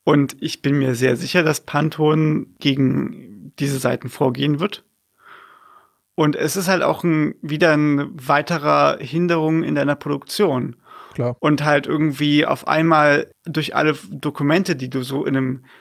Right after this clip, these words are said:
Speaker 1: zum Beispiel, keine Ahnung, so in der Produktion von einem Film halt ansammelst, mal durch alle deine tausend,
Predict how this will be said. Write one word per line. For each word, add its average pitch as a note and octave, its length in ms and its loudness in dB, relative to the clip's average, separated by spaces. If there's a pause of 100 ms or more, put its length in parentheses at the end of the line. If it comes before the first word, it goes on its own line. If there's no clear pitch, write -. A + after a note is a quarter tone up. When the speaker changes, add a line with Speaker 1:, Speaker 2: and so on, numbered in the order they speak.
(300)
Speaker 1:
zum D3+ 200 0
Beispiel, C3+ 460 -2 (180)
keine D#3 300 0
Ahnung, D#3+ 240 2
so C3+ 60 -4
in C#3 60 -6
der D#3 60 0
Produktion E3 540 0
von G#3+ 180 0
einem G3 120 0
Film A#3+ 460 2
halt D3 300 0
ansammelst, C3 720 -4 (680)
mal F3+ 300 2
durch F3 400 -2
alle F#3+ 240 2
deine E3 380 2
tausend, F3+ 840 -2